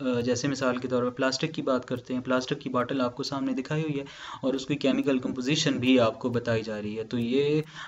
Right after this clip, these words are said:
भी एक chemistry की एप्लीकेशन होगी। इसके बाद nylon की बात करते हैं आप। Nylon जो है, अ, वो एक ऐसा chemical है जो कि fiber industry में पाया जाता है। आपको पता है आप सॉक्स पहनते हैं, sweaters पहनते हैं, तो वो हर किस्म की टेक्सटाइल्स में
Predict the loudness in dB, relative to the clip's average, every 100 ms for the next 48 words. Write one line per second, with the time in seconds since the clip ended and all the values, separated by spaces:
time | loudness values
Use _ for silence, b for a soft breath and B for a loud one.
0 | B -6 0 2 2 2 0 0 -4 -2
1 | 0 0 0 -2 -2 -2 -4 -2 -4 -4
2 | -6 -6 -6 -6 -6 -8 -6 -6 0 2
3 | 4 4 4 6 4 4 2 6 6 4
4 | -2 -2 -4 -4 -2 -2 0 2 2 0
5 | 0 -2 -4 B B B 2 4 4 4
6 | 4 2 2 2 2 4 2 2 2 0
7 | -2 -4 -2 0 2 2 2 0 0 0
8 | 0 0 0 0 0 -2 -2 -2 2 4
9 | 4 2 2 2 0 -4 -4 -4 -4 -2
10 | 0 2 0 0 0 0 0 -2 -2 -2
11 | 0 -2 -4 -2 -2 -2 -2 -4 -4 -4
12 | -4 -6 -2 -2